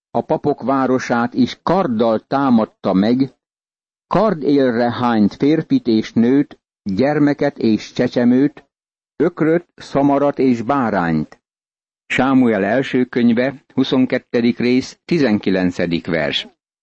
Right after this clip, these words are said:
Saul keserűsége és bosszúvágya rettenetes volt. A keserűség tudatában kell lennünk ebben a korban. Erre figyelmeztet a zsidókhoz írt levél tizenkettedik részének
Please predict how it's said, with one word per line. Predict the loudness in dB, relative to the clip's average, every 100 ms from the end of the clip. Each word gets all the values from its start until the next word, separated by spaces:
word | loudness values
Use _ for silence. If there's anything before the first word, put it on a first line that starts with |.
| _ _ _ _ _ _ _ _ _
Saul | -4 0 2 2
keserűsége | 0 -2 -2 0 2 2 0 0 2 2
és | 2 0
bosszúvágya | 0 -2 -2 2 2 2 0 -2 0 -2
rettenetes | 0 -2 -2 -2 -2 0 -2 -4
volt. | -4 0 0 0 -4 -14 _ _ _ _ _ _ _ _ _ _
A | -6
keserűség | -2 -2 0 2 0 0 -4 -2
tudatában | 0 0 0 -2 -2 0 0 0
kell | 0 0 2
lennünk | 4 4 4 2
ebben | 0 0 0
a | 0
korban. | 0 0 0 0 -4 -4 -8 -14 _ _ _ _ _ _ _
Erre | -2 0 0
figyelmeztet | -2 0 0 2 0 -2 -2 -2
a | -2
zsidókhoz | -2 0 0 0 -2 -2
írt | 0 -2 0
levél | -2 0 0 0
tizenkettedik | -2 0 0 0 -4 -2 -2 -2
részének | 0 0 0 0 2 0